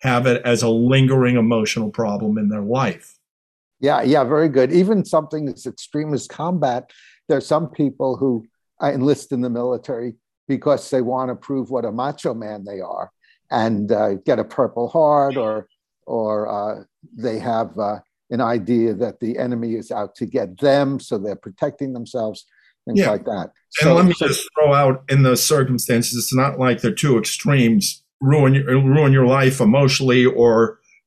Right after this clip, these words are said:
Speaker 1: uh, become a hero. There are also people that experience it that don't wanna experience it and then come out of it and say, "Well, I'm glad that's over," and they go on to something else.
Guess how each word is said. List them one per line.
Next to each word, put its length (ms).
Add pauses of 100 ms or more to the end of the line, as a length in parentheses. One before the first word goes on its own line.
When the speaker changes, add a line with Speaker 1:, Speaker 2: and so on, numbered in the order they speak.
(100)
Speaker 1:
uh, 140
become 420
a 60
hero. 540
There 140
are 80
also 300
people 280
that 120
experience 560
it 120
that 140
don't 200
wanna 220
experience 640
it 220
and 80
then 180
come 160
out 200
of 80
it 60
and 100
say, 140
"Well, 140
I'm 100
glad 320
that's 280
over," 300
and 120
they 80
go 260
on 200
to 60
something 460
else. 540